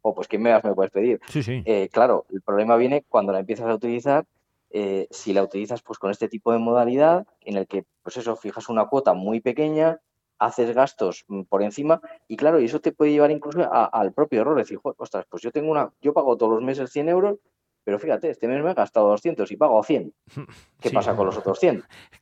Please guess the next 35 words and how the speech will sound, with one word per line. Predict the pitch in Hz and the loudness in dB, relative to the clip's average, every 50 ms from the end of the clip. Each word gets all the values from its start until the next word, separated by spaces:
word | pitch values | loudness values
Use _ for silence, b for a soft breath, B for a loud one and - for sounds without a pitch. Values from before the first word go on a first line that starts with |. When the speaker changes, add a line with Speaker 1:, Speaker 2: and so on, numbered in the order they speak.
| 123 113 | -6 0
Speaker 1:
¿Que | 131 127 | 2 2
Speaker 2:
<laughs> | |
Que | |
Speaker 1:
no, | 131 123 113 | 2 2 2
que | - 131 | 2 4
no | 123 131 | 6 6
los | 143 147 | 6 6
vas | 160 160 | 6 4
a | 156 147 | 4 4
pagar? | 151 151 160 185 165 135 - - | 4 6 6 6 6 4 2 -2
Speaker 2:
Sí, | - - | -6 -4
Speaker 1:
No, | 107 107 98 98 | 0 2 2 2
Speaker 2:
sí. | 92 | 2
Speaker 1:
que | 90 | 2
va, | 92 98 117 127 - - | 2 4 2 2 0 -6
Speaker 2:
<laughs> | 156 - 117 | -8 -6 -4
Speaker 1:
que | 156 127 | -6 -6
sí | 120 107 104 | -4 -4 0
los | 107 127 127 | 2 2 2
vas | 131 131 135 | 2 2 2
a | 110 | 2
pagar, | 104 101 117 135 135 - - - | 4 6 6 6 6 4 2 0
y | 113 | 2
además, | 107 107 113 123 139 - - - | 2 2 4 2 0 0 -2 0
y | 127 117 | 2 2
además | 110 110 127 131 - | 4 4 4 2 4
con | 160 156 156 | 4 4 4
intereses, | 127 107 127 131 151 151 135 107 104 - | 4 4 4 4 4 4 2 0 0 2
y | 120 120 | 2 4
además | 98 95 95 123 - | 4 4 4 2 2
con | - 143 147 | 4 4 2
estos | 156 - 165 131 139 | 2 2 0 -2 -2
intereses | 113 101 104 98 117 135 127 117 - | -2 -2 -2 0 0 0 -2 -4 -4
tan | - 104 98 98 | -2 -2 -2 0
elevados. | 92 90 90 90 87 85 80 71 - | 2 2 4 4 4 2 0 -4 -8